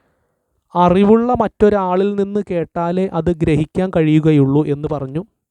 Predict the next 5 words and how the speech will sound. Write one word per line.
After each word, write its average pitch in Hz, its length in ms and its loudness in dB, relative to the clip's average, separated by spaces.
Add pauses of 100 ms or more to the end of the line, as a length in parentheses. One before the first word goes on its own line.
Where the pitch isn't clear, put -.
(1500)
എന്നാൽ 175 280 2 (100)
കേട്ടാൽ 175 440 -2 (120)
പോലും 208 380 6
മനസ്സിലാക്കാൻ 190 680 -8
കഴിവുള്ളവർ 165 760 0